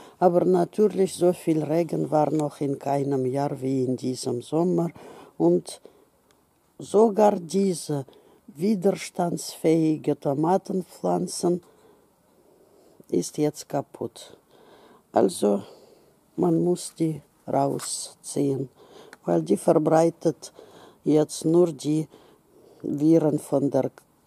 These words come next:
Krankheit, von dieser Fäule. Und die Kartoffeln, glaub ich, muss man jetzt rausziehen.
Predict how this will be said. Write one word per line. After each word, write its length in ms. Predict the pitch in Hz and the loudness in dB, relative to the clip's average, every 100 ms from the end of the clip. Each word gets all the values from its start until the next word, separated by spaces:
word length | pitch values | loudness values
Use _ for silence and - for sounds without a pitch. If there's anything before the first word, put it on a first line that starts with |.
| - | -18
Krankheit, 800 | - 135 139 - - 123 123 - | -8 -6 -6 -8 -4 -2 -2 -6
von 320 | - 123 127 | -6 -4 -4
dieser 480 | 117 135 127 - 127 - - - - _ | -4 -4 -6 -4 -4 -4 -20 -20 -20 _
Fäule. 720 | - - 131 127 131 120 123 - - _ - _ _ _ _ _ _ _ _ _ _ _ _ _ _ _ _ - - | -14 0 2 4 2 -2 -6 -8 -20 _ -20 _ _ _ _ _ _ _ _ _ _ _ _ _ _ _ _ -20 -14
Und 400 | 196 202 190 - | -2 0 0 -6
die 240 | 175 175 165 _ _ _ _ _ _ _ _ _ _ | -2 -2 -4 _ _ _ _ _ _ _ _ _ _
Kartoffeln, 880 | - - - 135 131 - 127 123 - | -2 -2 -2 -2 -2 -4 -6 -4 -6
glaub 420 | - 80 80 - | -6 -6 -6 -8
ich, 200 | - - | -14 -10
muss 260 | - - - | -10 -10 -8
man 260 | - - - | -8 -6 -8
jetzt 360 | - - - | -10 -10 -8
rausziehen. 880 | - 120 120 - - - 123 120 | -6 -6 -6 -10 -12 -12 -12 -12